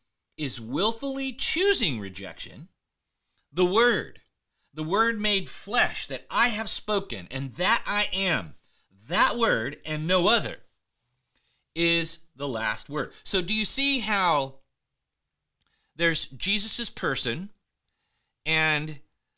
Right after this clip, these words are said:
the, the reverence and respect that that commands? He is a living word. He's the living word of God. But if you refuse to take in the living word of God, Jesus himself,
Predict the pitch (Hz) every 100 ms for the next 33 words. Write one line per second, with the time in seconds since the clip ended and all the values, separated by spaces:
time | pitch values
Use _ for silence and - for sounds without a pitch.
0 | _ 107 160 151 143 - - - 143 135
1 | 220 202 127 104 - 139 135 120 - -
2 | - 233 85 - - - _ _ _ _
3 | _ 135 135 156 160 - 147 147 131 117
4 | - 202 160 135 - 117 113 123 151 190
5 | 180 196 196 202 196 - 117 139 151 107
6 | 76 92 _ _ _ _ _ - 113 120
7 | 113 104 101 95 90 95 165 180 82 -
8 | - _ _ _ _ _ _ _ _ 214
9 | 190 185 - 226 320 330 233 202 - 214
10 | 247 170 - - - - 175 - 165 170
11 | 85 76 - _ _ _ _ _ _ _
12 | _ _ _ _ _ 110 117 147 170 175
13 | 180 165 170 185 185 120 131 131 143 131
14 | 143 180 208